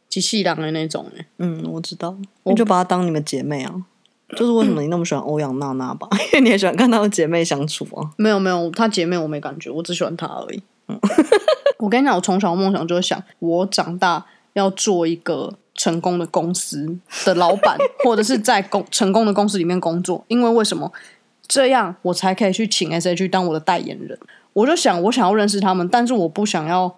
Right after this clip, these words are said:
Speaker 1: 用一种比较低的姿态认识他们。你一定要跟他们是一样的姿态认识他们，
Speaker 2: <laughs> 你要把钱打在他们脸上。
Speaker 1: 你才有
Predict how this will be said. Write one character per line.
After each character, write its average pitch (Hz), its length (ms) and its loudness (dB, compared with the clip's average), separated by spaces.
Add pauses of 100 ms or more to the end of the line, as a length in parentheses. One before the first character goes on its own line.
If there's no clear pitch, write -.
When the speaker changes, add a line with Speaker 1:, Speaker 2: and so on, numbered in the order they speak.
Speaker 1:
用 214 200 2
一 214 60 2
种 170 320 -2 (100)
比 185 100 -2
较 208 160 2
低 214 280 0
的 185 140 2
姿 175 220 0
态 170 200 0
认 170 180 0
识 156 100 -4
他 160 160 -4
们。 160 200 -6
你 196 180 0
一 226 60 2
定 320 100 4
要 294 140 4
跟 254 120 2
他 254 120 4
们 214 100 2
是 226 240 0
一 208 140 2
样 262 180 4
的 202 80 2
姿 208 180 -2
态 208 180 4
认 208 120 2
识 202 80 -2
他 190 180 2
们， 175 140 -2
Speaker 2:
<laughs> - 20 0
你 185 60 2
要 196 140 6
把 208 160 6
钱 170 280 2
打 151 200 4
在 165 60 2
他 185 60 2
们 165 120 0
脸 143 180 0
上。 147 220 -2
Speaker 1:
你 185 60 -4
才 - 20 -2
有 202 80 -6